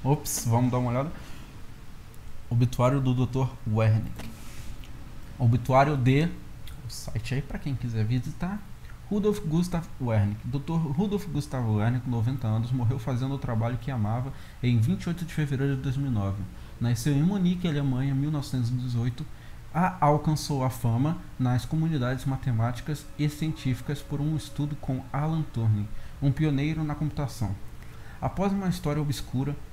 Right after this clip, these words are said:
com esforço de guerra alemão, ele imigrou para os Estados Unidos em mil novecentos e quarenta e nove, com um visto de Departamento do Estado. Muitas décadas de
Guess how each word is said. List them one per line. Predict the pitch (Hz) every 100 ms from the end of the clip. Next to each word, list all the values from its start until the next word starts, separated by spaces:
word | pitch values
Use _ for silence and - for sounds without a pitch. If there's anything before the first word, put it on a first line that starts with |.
| -
com | 127 117 110
esforço | 139 127 - 147 175 180 190
de | 151
guerra | 127 120 113
alemão, | 117 135 127 135 175 - - -
ele | 139 156 175 175
imigrou | 175 143 127 143
para | 147 143
os | 147
Estados | - 135 139 135
Unidos | 120 131 127
em |
mil | 123 139
novecentos | 139 - 135
e | -
quarenta | 135 135 131
e |
nove, | 110 98 107 107 - - -
com | 156
um | 156
visto | 127 151 156
de | 143
Departamento | 135 131 135 135 123 135 147
do |
Estado. | 135 - 101 - - - - - - - - 143
Muitas | 185 214 143
décadas | 113 143 147 123 120
de | 117 113